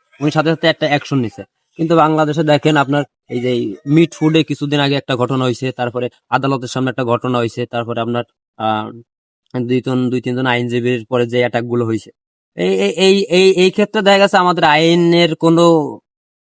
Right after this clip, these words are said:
কি বলে, পুলিশের সামনে যেগুলো হইছে, পুলিশ এগুলো দেখেও দেখে না।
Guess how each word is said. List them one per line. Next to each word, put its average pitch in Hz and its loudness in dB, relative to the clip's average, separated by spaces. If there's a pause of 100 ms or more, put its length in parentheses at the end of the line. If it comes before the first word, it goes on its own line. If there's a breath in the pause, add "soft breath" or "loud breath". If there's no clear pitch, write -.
(300)
কি 175 2
বলে, 160 4
পুলিশের 160 0
সামনে 160 2
যেগুলো 151 2
হইছে, 151 2
পুলিশ 139 -4
এগুলো 147 0
দেখেও 135 -2
দেখে 127 -2
না। 127 -4